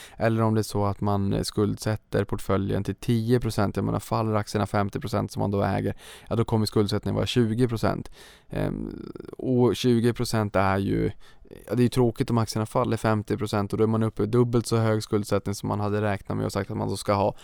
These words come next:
Men det är ju inte så att man stjälper bolaget för att man har en skuldsättning på tjugo procent på, på tillgångarna.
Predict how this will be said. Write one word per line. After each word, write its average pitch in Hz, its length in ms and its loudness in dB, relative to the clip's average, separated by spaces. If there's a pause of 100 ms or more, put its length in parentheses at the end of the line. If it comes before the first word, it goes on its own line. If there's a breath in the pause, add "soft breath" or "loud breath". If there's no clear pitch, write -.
(140)
Men 123 180 0
det 123 60 8
är - 20 8
ju 117 100 6
inte 113 160 -2
så 113 120 -2
att - 60 -4
man 104 120 0
stjälper 104 420 2
bolaget 110 760 2
för 101 100 0
att 92 60 -2
man 101 100 -2
har 98 80 0
en 98 40 -4
skuldsättning 98 560 -4
på 101 100 -4
tjugo 101 300 -2
procent 104 360 -4
på, 107 260 -2 (320)
på 98 360 -4 (100)
tillgångarna. 104 520 0